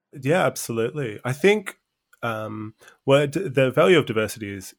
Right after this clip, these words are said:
undebatable. It is, uh, the best possible way to get the best possible work is to have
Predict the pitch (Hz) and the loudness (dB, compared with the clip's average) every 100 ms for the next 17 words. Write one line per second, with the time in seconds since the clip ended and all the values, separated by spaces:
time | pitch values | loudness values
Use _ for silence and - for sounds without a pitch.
0 | - 104 95 92 92 95 110 101 95 90 | -10 -8 -6 -8 -12 -14 -14 -8 -8 -8
1 | 87 - 104 101 92 - - _ _ - | -12 -10 -8 -8 -8 -10 -12 _ _ -12
2 | 95 92 92 95 117 - 113 - 110 101 | -10 -10 -12 -2 -2 0 -4 -2 -6 -6
3 | 98 - 101 101 95 - 107 - 113 110 | -8 -12 -12 -10 -10 -10 -12 -10 -8 -8
4 | 104 - 110 - 104 | -8 -10 -10 -8 -10